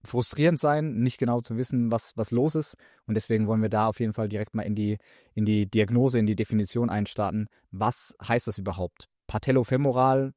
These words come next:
ist ja erstmal einfach nur Patello, äh, die Kniescheibe und femoral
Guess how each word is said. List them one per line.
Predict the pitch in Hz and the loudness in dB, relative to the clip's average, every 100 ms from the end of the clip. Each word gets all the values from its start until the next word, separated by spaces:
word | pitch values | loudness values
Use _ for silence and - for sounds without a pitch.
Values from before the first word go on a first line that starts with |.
| _ | _
ist | 110 | -4
ja | 117 | 0
erstmal | 104 113 117 107 | 0 0 0 0
einfach | 110 | 0
nur | 107 113 110 110 - _ _ | 2 2 2 0 -6 _ _
Patello, | - 110 131 131 127 131 - | -6 0 2 2 2 0 -6
äh, | - 104 101 - _ | -8 -8 -8 -12 _
die | - | -10
Kniescheibe | - 175 165 143 139 143 139 | -4 -2 0 -2 0 -4 -2
und | 113 104 | -4 -2
femoral | 127 117 110 113 117 113 | 0 0 2 0 0 -2